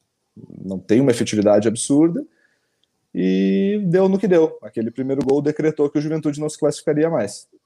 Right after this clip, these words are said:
Ali eu já vi que o Juventude não ia ter, ter força pra buscar o, o empate ou algum resultado que fosse satisfatório pra gente se classificar.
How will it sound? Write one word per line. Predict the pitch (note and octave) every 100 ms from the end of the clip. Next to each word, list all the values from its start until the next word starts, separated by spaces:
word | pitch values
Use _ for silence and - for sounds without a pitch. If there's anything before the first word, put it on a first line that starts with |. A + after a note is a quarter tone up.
| _ _ -
Ali | F#2 G#2
eu | A2+
já | B2
vi | A#2+
que | B2+
o |
Juventude | A#2+ B2 B2 A#2+
não | B2
ia |
ter, | B2 B2+ - -
ter | B2
força | A#2+ A#2 -
pra | A#2
buscar | A2+ - G#2+ G#2+
o, | A2 G#2+ A2 A2 A2 _ _ _ _ _ -
o | A2
empate | G2+ G#2 A2+ A#2+ A2
ou | F2+ G2 G2+
algum | F#2+ G2
resultado | G2+ G2 G2 F#2+ F#2+
que | -
fosse | - -
satisfatório | G2+ F#2 - F#2+ E2 F2+
pra | F#2+
gente | F#2 F#2
se | -
classificar. | - F#2 - - C#2+